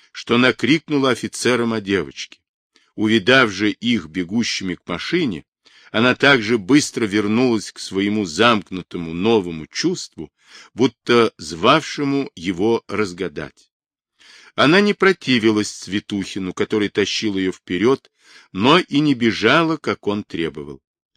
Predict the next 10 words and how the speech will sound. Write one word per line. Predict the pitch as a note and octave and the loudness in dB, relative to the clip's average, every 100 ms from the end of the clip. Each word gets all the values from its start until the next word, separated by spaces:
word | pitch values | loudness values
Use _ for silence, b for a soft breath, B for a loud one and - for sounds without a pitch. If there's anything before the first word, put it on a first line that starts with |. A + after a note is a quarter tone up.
| _ _ _ _ _ | _ _ _ _ _
Она | G#2+ C3 D3 | 0 4 4
подчинилась | - D3 - - C3+ D#3 F3 D#3+ - | 4 -2 0 2 4 4 4 2 0
тупой | - B2 - C#3 C#3 | -4 -4 2 6 6
работе | B2 G2 A2 A#2 - | 4 2 0 0 -2
ног. | G#2 G#2+ - _ | -2 -2 -4 _
Ей | - F2+ A#2 | -4 0 0
стало | - - B2+ C3+ A#2+ | 0 -2 2 2 2
всё | - A#2+ | -2 -2
равно, | A#2+ A2+ G#2+ F#2+ | 0 0 0 0
медленно | F#2+ B2 E3 D3 E3+ E3 D#3+ | 2 2 2 0 -4 -4 -4